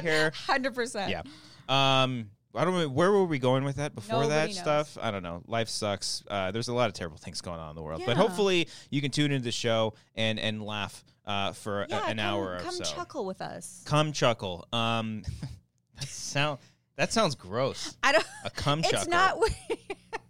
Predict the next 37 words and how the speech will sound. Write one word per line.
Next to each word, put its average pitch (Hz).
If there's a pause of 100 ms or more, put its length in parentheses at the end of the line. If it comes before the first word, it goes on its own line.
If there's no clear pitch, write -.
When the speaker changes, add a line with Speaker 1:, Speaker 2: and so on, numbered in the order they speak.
(340)
Speaker 2:
<laughs> 120
Speaker 1:
Ugh. 101
Speaker 2:
He, - (160)
I 240
just, 302 (160)
for 240
the 226
record, 240
I, 220 (100)
that 240
was 233
the 233
first 254
time 262
I've 214
not 190
made 185
something 180
weird. 175
That 185
was 202
totally 196
on 180
you. 180
You 127
Speaker 1:
Yeah. 120
Speaker 2:
made 117
it 202
dirty. 160
Speaker 1:
You 147
made 196
a 123
face, 151
and 131
I 120
thought 127
you, 127